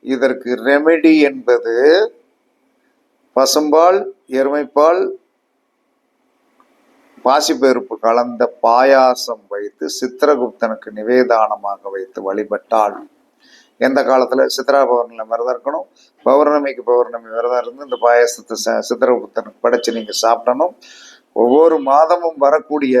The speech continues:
உங்களுடைய இது இருக்கு இல்லையா, உங்களுடைய கிழமை, அஹ், அதாவது எந்த இடத்துல கேது இருக்கோ அந்த கிழமையிலையும் ஒண்ணுமே செய்ய வேண்டாம்.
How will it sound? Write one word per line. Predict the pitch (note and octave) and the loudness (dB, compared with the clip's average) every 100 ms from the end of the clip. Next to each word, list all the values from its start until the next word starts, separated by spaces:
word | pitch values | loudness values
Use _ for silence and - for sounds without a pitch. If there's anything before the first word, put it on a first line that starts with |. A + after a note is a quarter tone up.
| A#2 _ _ _ | 0 _ _ _
உங்களுடைய | A#2+ C#3 D3+ D3+ C#3 C3+ B2+ B2 A#2 A2+ | -2 0 4 4 6 4 6 4 2 -2
இது | A2 B2+ D3+ | -6 -2 -2
இருக்கு | - | 0
இல்லையா, | C3+ D3 D#3 - _ _ _ - | 2 2 2 -2 _ _ _ -2
உங்களுடைய | C#3+ D3+ C#3+ C3 A#2+ A#2 A2+ - | 0 4 4 4 4 0 -4 -8
கிழமை, | - D3+ D#3+ B2 A#2 | 0 2 2 -2 -2
அஹ், | B2 B2 B2 | -2 0 2
அதாவது | C#3 C#3 C3+ C3+ B2+ C3 | 0 -2 -4 -8 -8 -8
எந்த | D3 | 0
இடத்துல | D#3+ E3 D#3 C#3+ | 2 4 2 4
கேது | C#3+ C3+ | 2 2
இருக்கோ | A#2 D3 G#3 | -2 0 0
அந்த | C#3 C#3+ C3+ C3+ | 0 0 0 2
கிழமையிலையும் | D3+ D#3+ D3 B2+ A#2 A#2 A#2 A2+ _ _ _ _ | 2 2 -2 -4 -6 -6 -6 -8 _ _ _ _
ஒண்ணுமே | B2 D3 E3+ G#3 | -4 0 2 2
செய்ய | E3 D#3 | 4 2
வேண்டாம். | C3+ A#2+ A#2+ C3 | 2 0 0 0